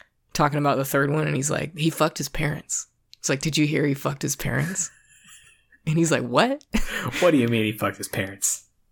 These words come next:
Speaker 2: He fucked his
Speaker 1: Like, but, like,
Speaker 2: parents.
Speaker 1: like, both of them? Parents. It's the plural of pa-, yeah, he fucked both his parents. And
Speaker 2: It,
Speaker 1: then
Speaker 2: it's su-, such a bit.
Speaker 1: Yeah.
Speaker 2: Yeah,
Speaker 1: And then
Speaker 2: yeah.
Speaker 1: he ate them. What? He fucked his parents,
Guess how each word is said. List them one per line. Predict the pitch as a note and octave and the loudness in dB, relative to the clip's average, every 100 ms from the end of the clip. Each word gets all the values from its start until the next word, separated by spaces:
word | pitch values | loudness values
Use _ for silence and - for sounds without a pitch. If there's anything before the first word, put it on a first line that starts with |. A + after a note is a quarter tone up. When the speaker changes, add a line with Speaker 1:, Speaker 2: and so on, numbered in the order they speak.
| _ | _
Speaker 2:
He | - | -14
fucked | - - | -6 -2
his | F3 | 6
Speaker 1:
Like, | E3+ C#3 | 6 6
but, | D3 E3 | 2 6
like, | E3 C#3 | 6 4
Speaker 2:
parents. | - _ - | -4 _ -4
Speaker 1:
like, | D3+ A2+ | -4 0
both | C3 D3 E3+ | 2 2 2
of | |
them? | F#3+ A#3 A#3 _ - - D3+ - | 2 2 0 _ -18 -16 -4 2
Parents. | F3 G3+ D3+ - | 6 6 4 -2
It's | C3+ - | -2 -2
the | B2+ | -2
plural | - D#3 E3 E3 D#3 | 2 6 8 8 6
of | C#3 | 2
pa-, | D3+ F3 - | 0 0 0
yeah, | F3+ F3 | 0 0
he | - | -2
fucked | - D3 C#3+ | -4 -6 -4
both | C#3+ D3 | -2 0
his | D3+ C#3+ | -2 0
parents. | D#3+ D3 C3+ C#3 - _ _ _ _ _ | 2 2 0 -6 -10 _ _ _ _ _
And | - F3 | -2 2
Speaker 2:
It, | |
Speaker 1:
then | - - | 4 6
Speaker 2:
it's | A3 | 6
su-, | - E3+ E3 - | 6 4 2 -2
such | - - F3 | 2 4 6
a | E3 | 4
bit. | - A2 G#2+ _ _ _ _ _ - | 4 -6 -6 _ _ _ _ _ 2
Speaker 1:
Yeah. | E3+ D#3 C#3 _ _ - | 4 4 2 _ _ -12
Speaker 2:
Yeah, | F3 C3 A#2 | 0 6 6
Speaker 1:
And | A2 | 6
then | F3+ A#3 | 6 4
Speaker 2:
yeah. | - _ _ _ _ _ _ | 0 _ _ _ _ _ _
Speaker 1:
he | - C#3 | 0 2
ate | C#3+ D#3+ - | 4 2 2
them. | - - D#3 _ _ _ _ _ _ - | -6 -6 -10 _ _ _ _ _ _ -6
What? | B2 G#3+ D4 _ - - - - - - - | 2 4 2 _ -2 0 2 -2 -4 -12 -8
He | |
fucked | C#3 - D3+ G#3 | 0 0 4 2
his | G3+ | 4
parents, | F3+ E3 E3 | 6 4 2